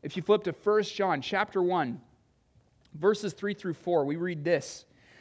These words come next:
"That which we have seen and heard, we proclaim," okay, the gospel, their, their, their time with Jesus, right? His words.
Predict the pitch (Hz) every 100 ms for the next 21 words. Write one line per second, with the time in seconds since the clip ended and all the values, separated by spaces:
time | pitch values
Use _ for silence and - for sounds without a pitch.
0 | - - 156 202 214 233 - 220 196 -
1 | - 233 202 139 123 170 180 170 - 226
2 | 196 135 107 - _ _ - 180 196 190
3 | - 208 135 123 180 170 160 175 180 180
4 | - 120 143 170 165 160 165 156 - -
5 | 170 160 156 - 180 180 160 170 131 117
6 | 151 170 165 160 175 165 156 123 -